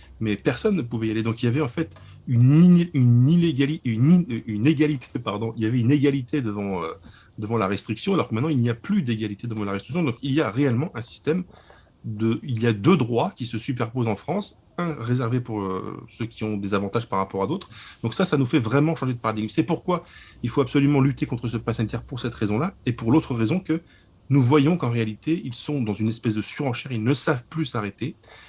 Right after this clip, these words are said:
C'est de plus en plus fou. On se dit, jusqu'où ça va aller ? Il faut les stopper à un moment donné. C'est pourquoi moi, je m'honore d'avoir été, dès l'été dernier et même avant,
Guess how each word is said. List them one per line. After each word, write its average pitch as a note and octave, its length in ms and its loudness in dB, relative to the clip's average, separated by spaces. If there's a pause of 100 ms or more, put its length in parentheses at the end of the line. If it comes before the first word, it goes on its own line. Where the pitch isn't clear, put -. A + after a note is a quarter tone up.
(320)
C'est - 680 -8
de A#2 80 4
plus D#3 240 2
en C3+ 80 4
plus A#2+ 160 -2
fou. G3 340 0 (420)
On C3 80 -2
se C#3+ 160 -2
dit, D#3+ 320 -2 (400)
jusqu'où E3 560 2
ça E3+ 160 -4
va C#3+ 140 -2
aller ? C#3+ 180 -2
Il B2 120 -4
faut - 180 -2
les E3 100 4
stopper E3 460 2
à D#3 40 -2
un C#3+ 40 -4
moment B2+ 200 -2
donné. B2 180 0
C'est C#3 140 2
pourquoi D#3+ 340 -6
moi, D#3 200 0
je B2 120 0
m'honore D3 500 0
d'avoir B2+ 280 -4
été, B2+ 300 -6 (320)
dès C#3 260 4
l'été D3 380 2
dernier B2+ 360 -4
et C3+ 40 -6
même A#2 200 -2
avant, A#2 320 -6